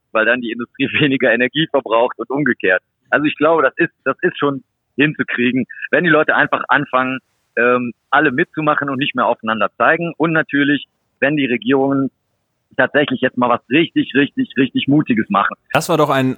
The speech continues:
Speaker 2: einigermaßen optimistischer Ausblick mitten in der Krise.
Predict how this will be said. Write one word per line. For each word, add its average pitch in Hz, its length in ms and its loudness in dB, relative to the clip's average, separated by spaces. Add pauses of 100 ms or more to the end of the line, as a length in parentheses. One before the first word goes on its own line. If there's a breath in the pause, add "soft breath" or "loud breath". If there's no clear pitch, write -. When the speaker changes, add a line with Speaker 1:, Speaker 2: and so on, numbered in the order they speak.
Speaker 2:
einigermaßen 135 540 2
optimistischer 113 960 2
Ausblick 120 460 2
mitten 123 260 0
in 120 180 0
der 127 140 2
Krise. 117 480 -2